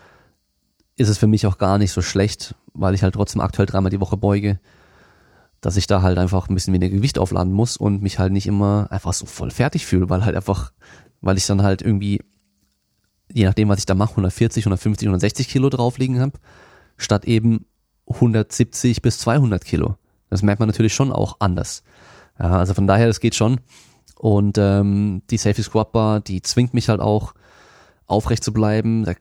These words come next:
da kann ich meinen Arsch nicht hinten hochschieben.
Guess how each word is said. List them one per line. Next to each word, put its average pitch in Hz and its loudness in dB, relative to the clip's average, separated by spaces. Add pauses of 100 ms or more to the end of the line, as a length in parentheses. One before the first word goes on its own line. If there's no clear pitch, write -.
(120)
da - -6 (100)
kann 107 0
ich 120 2
meinen 110 0
Arsch 110 0
nicht 113 0
hinten 107 0
hochschieben. 110 0